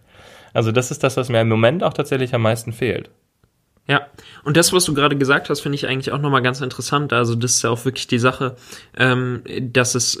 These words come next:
Speaker 2: viel mehr als nur noch Weihnachten ist, sondern halt einfach wirklich so diese Winterzeit, die man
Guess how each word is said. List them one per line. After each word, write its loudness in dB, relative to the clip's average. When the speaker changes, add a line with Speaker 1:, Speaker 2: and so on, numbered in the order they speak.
Speaker 2:
viel 2
mehr 4
als 2
nur 2
noch 0
Weihnachten 2
ist, -2
sondern 0
halt 0
einfach -4
wirklich -2
so 0
diese 0
Winterzeit, -2
die 0
man 0